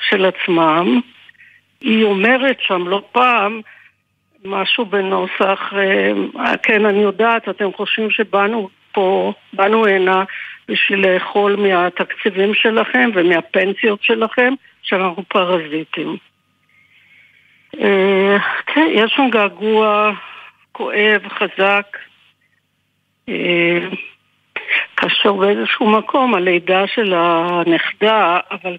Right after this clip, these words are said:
גם ההתאקלמות של הבת, של הרם, אה, זה סיפור אחר לגמרי. יש לה גם איזשהו כעס לנהיד על הרם, ש-, שמסתדרת בחיים. יש לה בן זוג שוודי,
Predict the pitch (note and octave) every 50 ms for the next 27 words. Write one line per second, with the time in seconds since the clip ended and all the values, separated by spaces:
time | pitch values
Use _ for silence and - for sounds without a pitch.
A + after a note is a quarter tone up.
0 | - G#3+ G#3 G#3 A3 A3+ G#3 G3+ G3 - - F3+ - - G#3 F3+ E3+ F#3 A3 A#3+
1 | - - - F#3+ F3+ E3 - - G3+ A#3 C4+ C#4 G#3 - _ - - - - _
2 | _ _ _ _ _ _ _ _ _ _ _ _ _ _ _ _ _ _ - -
3 | G#3 F#3 F#3 F3 F3 D#3+ F3+ G#3 A#3 B3 A#3+ A3+ G3+ F#3+ F#3 F3 E3+ E3+ E3 E3
4 | E3+ E3 E3 E3+ F3+ - - - - - - - - _ _ _ _ _ _ -
5 | G3 F3+ F3+ F3 F3 E3+ - - - G3+ - - - G3 G3 F#3+ F#3+ F#3+ F#3 -
6 | - G3+ G3 G3 F#3+ F#3 F3 F3 G3+ A3 A#3+ A#3+ G#3 F#3 F3 F3+ F#3 F#3 - B3
7 | A3 E3+ F3+ F3 F3 F3+ F#3 F#3 F3 F3+ A3 G3 - - F#3+ D#3+ - - - B3
8 | A#3+ A#3+ A#3 G3 F3 F3 - - - F3 E3+ F3 E3 E3+ E3+ E3 F3 F#3 - -
9 | _ _ - F#3+ F3+ F3 F3 F#3+ G3 G3 F#3+ - - _ - - G#3+ G#3 G#3 A#3
10 | A3 - G3 F3+ E3+ D#3+ D#3+ E3 E3 D#3+ D#3 D#3+ E3 E3+ F3 - - - _ _
11 | _ - - - - F#3+ F3 E3+ E3 D#3 D#3+ E3 D#3+ E3+ E3+ E3 - - - -
12 | - - _ _ _ _ _ _ _ - - - - - G3 F#3+ G#3 G#3 G3+ -
13 | A#3+ A3+ G3+ A#3+ B3+ C#4 D#4+ E4 D#4+ B3+ G3 - - - F#3+ F3+ F3 F3 E3 E3+
14 | E3+ E3+ E3 - - G#3 E3+ D#3+ E3 D#3 D#3 D#3 F3+ A3+ C4+ C4 - - - -
15 | B3 A#3+ A3+ A3 G#3+ - F#3 F3 F3 E3+ E3+ F3